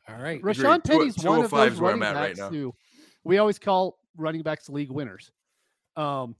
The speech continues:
Speaker 2: or specific ones, right? Uh, Penny is in a position to where he could be that for a mid second round pick.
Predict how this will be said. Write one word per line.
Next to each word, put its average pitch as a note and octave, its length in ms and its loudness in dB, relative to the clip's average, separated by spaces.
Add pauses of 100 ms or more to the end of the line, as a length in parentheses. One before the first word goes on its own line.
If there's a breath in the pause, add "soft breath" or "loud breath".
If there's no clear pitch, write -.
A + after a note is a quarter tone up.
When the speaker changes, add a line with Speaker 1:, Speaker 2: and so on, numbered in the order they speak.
Speaker 2:
or D#3+ 100 -4
specific D#3 540 -6
ones, D3 280 -4
right? B2+ 220 -6 (440)
Uh, E3+ 60 -12
Penny A3 360 -6
is F3 140 -2
in F#3 200 -4
a F3+ 60 -2
position D3+ 520 -6
to D3+ 120 -8
where C3 140 -4
he D3 220 -10
could D#3 420 -8
be D#3 200 -6
that B2+ 320 -8
for B2+ 160 -6
a A#2 40 -4
mid A2+ 240 -10
second - 240 -14
round G#2 180 -14
pick. - 280 -16